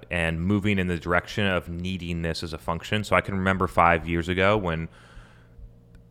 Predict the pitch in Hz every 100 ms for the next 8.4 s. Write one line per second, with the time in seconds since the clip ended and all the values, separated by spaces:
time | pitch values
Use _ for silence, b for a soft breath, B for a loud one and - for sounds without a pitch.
0 | - - - - 104 - 107 104 101 92
1 | 101 98 92 87 87 90 87 90 87 87
2 | 87 87 85 95 107 92 90 95 92 98
3 | 90 87 95 87 87 92 - - 113 104
4 | 104 - 90 95 87 90 82 87 82 78
5 | 87 90 90 90 87 85 85 - 104 104
6 | 87 85 82 85 87 87 78 - 95 87
7 | 85 76 85 82 80 80 80 76 117 110
8 | 110 104 -